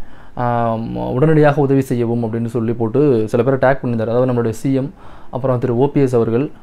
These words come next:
அப்புறம் தமிழ்நாடு பி ஜே பி தலைவரான திரு அண்ணன் முருகன் அவர்கள், ஆ, இந்த மாதிரி சில பேரை வந்து tag பண்ணி இருந்து-, இருந்தாரு. அதுக்கப்புறம் அந்த இசைக்கலைஞர்கள், பறையிசை கலைஞர்களுக்கு அந்த, ஆ, அந்த ப-,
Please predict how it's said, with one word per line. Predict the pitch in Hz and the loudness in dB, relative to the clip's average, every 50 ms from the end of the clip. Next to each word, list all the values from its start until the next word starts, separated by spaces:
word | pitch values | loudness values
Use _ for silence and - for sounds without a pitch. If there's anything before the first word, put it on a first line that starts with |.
| - - | -14 -12
அப்புறம் | 143 131 143 143 143 135 123 117 113 120 | -10 -6 -4 -2 0 0 0 0 -2 -2
தமிழ்நாடு | 131 139 135 143 151 156 156 147 139 | -2 0 0 2 2 2 2 2 2
பி | 127 135 143 | 0 0 0
ஜே | 139 151 143 | 0 0 0
பி | 135 131 | -2 0
தலைவரான | 127 127 120 120 117 117 117 123 131 | 0 2 2 2 2 0 -2 -2 -4
திரு | 131 135 127 123 120 | -2 0 0 2 2
அண்ணன் | 113 117 117 117 | 2 0 0 -2
முருகன் | 113 113 120 139 135 135 | -2 0 2 2 2 2
அவர்கள், | 120 110 104 101 107 180 - - - - - - - - - - - - | 0 0 -2 -4 -6 -6 -6 -8 -10 -10 -10 -14 -20 -20 -20 -20 -14 -8
ஆ, | - 147 147 143 143 139 139 135 131 139 | -6 -4 -2 -2 0 0 0 0 0 0
இந்த | 151 147 151 156 | 0 2 2 4
மாதிரி | 156 151 160 170 160 | 4 4 4 4 4
சில | 143 143 139 | 2 2 2
பேரை | 135 135 143 143 139 | 2 2 2 2 2
வந்து | 135 135 135 | 0 0 2
tag | - 127 135 131 | 4 4 4 4
பண்ணி | - 139 131 131 | 2 0 0 0
இருந்து-, | 127 120 113 113 117 - | 0 -2 -2 -2 -2 -2
இருந்தாரு. | 127 123 120 117 120 110 101 117 - - - - - - - - - - - - - | -2 -2 0 0 0 0 0 -2 -4 -6 -12 -20 -20 -18 -16 -16 -14 -14 -14 -10 -2
அதுக்கப்புறம் | - 160 180 185 185 175 185 208 196 | 0 2 2 4 2 2 4 4 4
அந்த | 190 180 175 170 165 156 156 151 147 143 139 - | 4 4 4 6 6 6 6 4 4 2 2 2
இசைக்கலைஞர்கள், | 175 165 - 156 156 151 147 139 135 135 | 0 2 2 2 2 4 2 2 2 2
பறையிசை | 135 135 147 160 156 151 | 2 2 2 2 2 0
கலைஞர்களுக்கு | 143 143 139 139 135 131 127 127 127 151 170 175 165 147 135 127 | 0 0 0 2 2 2 0 0 0 2 2 2 4 4 2 2
அந்த, | 127 127 127 120 117 104 - - | 2 2 2 2 2 0 -4 -10
ஆ, | - - - 135 135 | -8 -6 -4 -4 -2
அந்த | 127 127 127 127 120 | -2 0 0 0 2
ப-, | 123 127 123 | 4 4 2